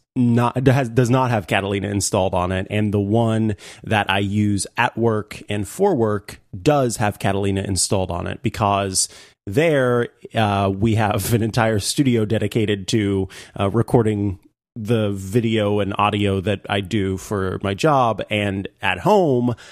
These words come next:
I do not have an entire separate studio, so this needs to be my ready-to-go production machine with as few issues as possible. So I get to try Catalina, um, on my work machine and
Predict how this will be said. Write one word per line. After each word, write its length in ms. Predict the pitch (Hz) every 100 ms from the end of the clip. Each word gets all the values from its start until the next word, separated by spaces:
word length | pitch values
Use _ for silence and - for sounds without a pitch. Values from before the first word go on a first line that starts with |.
| -
I 140 | - 104
do 100 | 113
not 200 | 143 175
have 340 | 113 90 92
an 100 | 104
entire 340 | 104 101 110 98
separate 360 | 107 - 104
studio, 480 | - 120 98 95 92
so 160 | 95 110
this 240 | 120 -
needs 320 | 117 110 101 -
to 120 | 113
be 480 | 101 110 104 104 98 - -
my 600 | 107 101 98 95 98 95 -
ready-to-go 540 | 127 123 127 120 113 110
production 460 | - 110 - 104
machine 380 | 104 - 113 104
with 180 | 104 98 -
as 220 | 104 98
few 280 | - 123 107
issues 460 | 104 - 104 95 92
as 120 | -
possible. 680 | - 120 101 104 - 107 - - - -
So 160 | 135
I 140 | 147 151
get 500 | 127 123 160 160 -
to 340 | 135 123 123
try 340 | - - 113
Catalina, 800 | 113 113 107 107 107 104 104 98 - _
um, 260 | 107 101 101
on 120 | 104
my 100 | 98
work 280 | 104 151 -
machine 600 | 127 - 120 117 113 104 - -
and 580 | 107 104 101 98 95